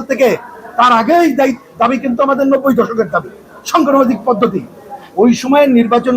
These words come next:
কমিশন, আপনারা বইতে পড়ে দেখবেন, তারা কিন্তু রিকমেন্ডেশনে বলেছিল যে ভালো নির্বাচনের জন্য সংখ্যানুপাতিক পদ্ধতি দরকার,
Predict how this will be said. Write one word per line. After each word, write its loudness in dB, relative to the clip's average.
কমিশন, 0
আপনারা 0
বইতে -2
পড়ে 2
দেখবেন, -4
তারা 2
কিন্তু -2
রিকমেন্ডেশনে 0
বলেছিল 0
যে 0
ভালো 0
নির্বাচনের 0
জন্য 0
সংখ্যানুপাতিক 0
পদ্ধতি 0
দরকার, 2